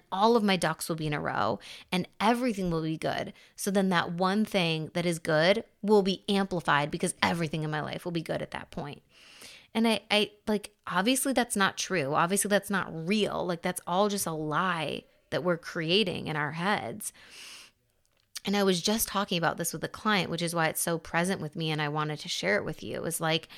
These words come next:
we need to be investing in feeling good now.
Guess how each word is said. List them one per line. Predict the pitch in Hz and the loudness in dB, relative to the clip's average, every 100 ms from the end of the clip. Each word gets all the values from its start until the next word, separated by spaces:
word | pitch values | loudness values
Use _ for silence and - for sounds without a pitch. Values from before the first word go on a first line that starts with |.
| - - - _ - | -20 -20 -20 _ -12
we | 175 170 214 214 | -10 -2 0 2
need | 202 180 170 208 269 370 | 2 0 0 0 0 -2
to | - 254 | -2 -2
be | 208 196 | 0 2
investing | 180 165 151 156 - 202 208 | 2 0 -4 -4 0 0 0
in | 185 | -2
feeling | 165 - 170 175 175 175 | -4 -4 -2 0 0 -2
good | 160 156 156 - - | -2 -2 -4 -10 -10
now. | 151 147 147 131 - | -6 -2 -2 -2 -8